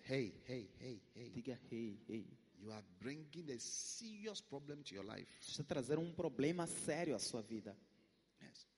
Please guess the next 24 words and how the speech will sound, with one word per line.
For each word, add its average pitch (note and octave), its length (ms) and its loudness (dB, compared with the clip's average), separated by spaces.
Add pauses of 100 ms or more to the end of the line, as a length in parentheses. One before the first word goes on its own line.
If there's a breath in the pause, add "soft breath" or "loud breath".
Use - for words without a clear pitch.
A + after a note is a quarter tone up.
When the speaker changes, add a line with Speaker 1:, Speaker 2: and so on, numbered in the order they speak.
Speaker 2:
Sim. - 180 0
Speaker 1:
One F3+ 80 6
day E3 100 8
I C#3 60 8
met E3 280 2
a C#3+ 60 2
guy A#2+ 320 -4
in C#3+ 80 0
this F3+ 160 2
country. B2+ 380 -6 (280)
Speaker 2:
Um G#3 120 8
dia G3 120 12
encontrei F#3+ 380 10
um G3 100 8
jovem D#3+ 320 12
neste F#3+ 220 8
país. E3 500 8 (720)
Speaker 1:
He D3+ 80 2
wanted G3+ 220 6
to E3+ 60 -2
come F3+ 200 -2
and C#3 100 -2
play E3 220 -2
keyboard D#3 640 -6